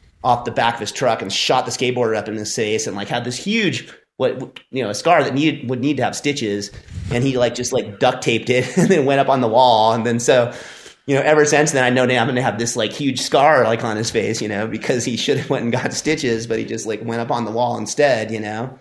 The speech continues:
Yeah, and then he got into base jumping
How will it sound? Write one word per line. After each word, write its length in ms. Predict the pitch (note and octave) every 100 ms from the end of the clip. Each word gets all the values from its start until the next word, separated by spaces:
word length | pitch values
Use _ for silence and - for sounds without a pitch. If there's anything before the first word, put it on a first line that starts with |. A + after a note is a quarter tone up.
| _ _ _ _ _ _ -
Yeah, 240 | B2 C#3
and 80 | A2+
then 80 | C3+
he 80 | D#3
got 200 | C#3 A#2+
into 100 | G2
base 300 | G#2+ D3 -
jumping 600 | A2+ G#2 F#2+ G#2+ A#2+